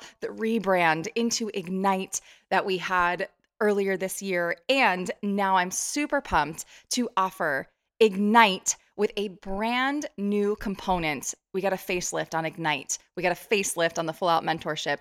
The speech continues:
and it has a fitness and nutrition component. So if you've been looking for a mindset program that is going to help you feel strong, feel healthy, to release the self beat up, release the comparison, release the judgment,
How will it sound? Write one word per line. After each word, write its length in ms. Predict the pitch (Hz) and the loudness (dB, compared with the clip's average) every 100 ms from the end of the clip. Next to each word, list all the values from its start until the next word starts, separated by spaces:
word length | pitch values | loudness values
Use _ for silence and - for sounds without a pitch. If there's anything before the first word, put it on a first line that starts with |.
| - | -6
and 120 | 175 - | -10 -8
it 80 | |
has 380 | 196 196 208 180 | -8 -2 -2 -2
a 100 | - | -6
fitness 540 | 170 - 220 262 285 - - | -10 -10 -8 -6 -6 -8 -6
and 180 | 190 | -4
nutrition 720 | 190 175 - - 233 - 262 247 - _ | -4 -6 -8 -6 -4 -4 -4 -6 -10 _
component. 760 | - 196 - 202 190 151 - - _ _ _ _ | -6 -6 -2 0 2 0 -4 -14 _ _ _ _
So 120 | - 214 | -2 -2
if 100 | 190 | -2
you've 140 | 226 | -4
been 200 | 269 262 | -2 -2
looking 260 | 240 254 240 | -4 -6 -8
for 260 | 226 208 - | -4 -4 -2
a 140 | 202 | -4
mindset 600 | 196 190 185 202 254 269 | -4 -2 -2 -4 -6 -10
program 360 | - 190 175 180 | -6 -4 -2 -2
that 100 | 170 | -4
is 100 | 180 | -4
going 200 | 190 175 | -6 -6
to 80 | 180 | -8
help 400 | - 226 269 214 | -4 -2 -2 -4
you 300 | 185 165 160 - _ | -8 -6 -8 -16 _
feel 280 | 247 262 269 | -2 0 0
strong, 460 | - 208 151 156 | 0 2 2 0
feel 480 | - - 285 294 302 | -8 -10 -2 2 2
healthy, 640 | 277 190 170 165 151 151 - _ _ | 2 0 -2 -4 -8 -8 -12 _ _
to 140 | - 214 | -4 0
release 560 | 220 208 208 262 285 | 0 -2 -4 -4 -4
the 100 | - | -6
self 320 | 320 233 214 | -4 -4 -6
beat 160 | - 175 | -6 -2
up, 180 | 165 - | -2 -2
release 480 | 180 190 233 311 - | -6 -4 -4 -6 -6
the 120 | 330 | -8
comparison, 680 | - 240 185 170 170 170 | -8 -10 -4 -4 -4 -6
release 480 | 170 180 185 262 339 | -6 -6 -4 -4 -4
the 140 | - 196 | -8 -8
judgment, 720 | 165 160 156 160 127 131 | 0 0 0 -2 -2 -2